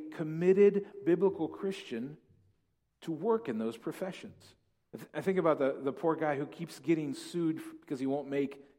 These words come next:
cakes to celebrate homosexual unions, right? And he, he gets, he wins one battle, and then he gets sued again, and he wins the battle, and he gets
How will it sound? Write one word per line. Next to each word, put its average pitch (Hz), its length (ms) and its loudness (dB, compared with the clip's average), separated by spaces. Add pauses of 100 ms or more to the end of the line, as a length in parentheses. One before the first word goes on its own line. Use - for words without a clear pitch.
(180)
cakes 156 380 -2
to 135 100 -8
celebrate 123 560 -4 (840)
homosexual 131 520 -8
unions, 120 380 -10 (380)
right? 131 260 -10
And 120 100 -8
he, 127 180 -8
he 127 120 -12
gets, 156 160 2
he 143 120 -6
wins 156 240 4
one 160 220 2
battle, 165 300 6
and 160 100 4
then 165 80 4
he 165 80 2
gets 160 220 2
sued 185 220 2 (200)
again, 175 340 4
and 147 100 2
he 147 60 2
wins 165 240 0
the 160 80 -2
battle, 165 240 4
and 175 80 2
he 170 60 0
gets 160 220 0